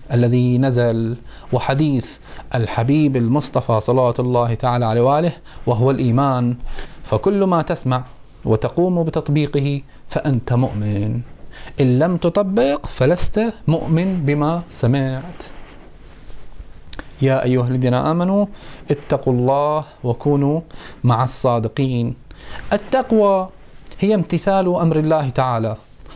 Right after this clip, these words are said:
واجتناب محارم الله تعالى، فإذا امتثلت الأمر واجتنبت النهي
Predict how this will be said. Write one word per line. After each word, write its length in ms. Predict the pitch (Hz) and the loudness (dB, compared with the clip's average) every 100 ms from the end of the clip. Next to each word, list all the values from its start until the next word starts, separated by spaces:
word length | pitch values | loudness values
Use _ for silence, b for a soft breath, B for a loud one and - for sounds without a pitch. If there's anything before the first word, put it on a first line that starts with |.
| B | B
واجتناب 720 | 143 143 - 151 160 175 165 170 - - | 0 0 0 0 2 2 0 -4 -10 -2
محارم 460 | 127 - 165 127 113 | 0 2 2 2 2
الله 240 | 107 98 | 0 0
تعالى، 420 | 104 110 95 95 - - - B B B B | -2 -4 -4 -4 -8 -14 -18 B B B B
فإذا 300 | 147 156 160 | 0 2 0
امتثلت 640 | 151 - 135 151 143 143 | 0 -2 -2 0 -2 0
الأمر 420 | 143 139 139 147 | -2 0 0 2
واجتنبت 680 | 190 180 - - 147 135 - | 2 2 0 -2 -2 -2 -2
النهي 400 | 139 170 196 | 0 0 0